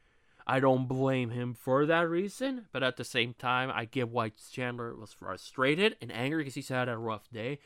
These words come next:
To even after the race, he got m-, I, uh, what, what I saw from the map T V coverage, it looked like he was mad at Sam Mayer for blocking the entryway.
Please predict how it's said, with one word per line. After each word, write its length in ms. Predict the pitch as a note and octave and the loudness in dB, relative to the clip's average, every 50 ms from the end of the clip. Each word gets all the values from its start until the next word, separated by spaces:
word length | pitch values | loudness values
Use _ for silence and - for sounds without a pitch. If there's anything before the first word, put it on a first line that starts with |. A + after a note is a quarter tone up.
| - - - - - - _ | -20 -20 -20 -20 -20 -16 _
To 100 | - D#3 | 6 8
even 240 | D3+ D#3 F3 F3 D#3+ | 8 10 8 8 10
after 320 | E3 E3+ F#3 F3 - E3+ D#3+ | 12 12 12 12 10 8 8
the 100 | D#3+ D3+ | 8 6
race, 640 | C#3+ D3+ E3 F#3 G3 G3 F3+ E3 F3 D#3 - - - - - - - | 8 10 12 12 12 12 12 10 8 6 -2 -12 -20 -20 -20 -8 10
he 140 | - E3+ F#3+ | 10 10 10
got 240 | E3+ E3+ G#3 G#3 G#3+ | 12 12 12 12 12
m-, 160 | G3+ F3 - | 12 10 4
I, 180 | - C3+ F#3 - - | 4 4 4 6 6
uh, 80 | E3+ E3+ | 6 6
what, 840 | G#3 E3+ D#3+ F3 E3+ E3 F#3+ G#3 G#3+ G#3 A#3+ D4 F4+ G#4 G#4 G4+ F#4+ D#4+ D4 | 6 4 -2 -2 -2 -4 -4 0 10 12 12 12 12 12 12 4 -4 -8 -2
what 260 | C4+ C4 C4+ C4+ C4+ | 6 8 10 10 12
I 120 | C4 A3+ | 10 8
saw 300 | A3 - - C4 C#4+ D#4+ | 8 6 8 10 10 10
from 140 | E4 F4+ C#4+ | 10 8 2
the 80 | B3 A3+ | 2 4
map 320 | G#3+ A3+ B3+ C4+ B3+ - | 8 8 8 8 8 4
T 160 | - A3+ A3+ | 0 0 2
V 160 | G#3+ A3+ A3 | 2 2 0
coverage, 460 | - - F#3+ F#3 D3+ A#2+ G#2+ A#2+ - - | 6 8 8 8 8 8 4 2 4 6
it 140 | E3+ E3+ F3 | 6 8 12
looked 180 | G#3+ B3 B3+ | 12 10 10
like 140 | - A#3+ F#3+ | 10 4 6
he 80 | G3 A3 | 6 4
was 180 | G#3 F#3 - | 4 4 4
mad 380 | F3 F3+ F#3+ G3+ G#3 G#3 G#3 G3+ - | 4 8 10 12 12 12 10 8 6
at 340 | G3 G3 F#3+ F#3+ F#3 E3+ - | 6 6 8 6 4 2 -2
Sam 380 | - - F3 F3 E3+ D#3+ D#3 | 0 2 4 4 4 2 2
Mayer 460 | E3 G3 A3 A3+ G#3 D#3 C3 G#2 F2 - _ _ _ _ _ | 4 6 6 6 8 6 4 2 0 -4 _ _ _ _ _
for 120 | - G#3+ F3 | 4 4 4
blocking 680 | C#3 C3+ D3+ D3 F3+ G#3+ A#3 A3+ - - F#3 F3 E3 | 4 4 10 12 12 12 12 12 10 2 0 0 2
the 160 | E3 E3 - - | 0 0 2 2
entryway. 680 | G#3+ A#3 A3 - - E3 D3 C#3 B2 G2+ - G2 - | 2 2 2 0 0 0 2 4 2 0 0 -2 -10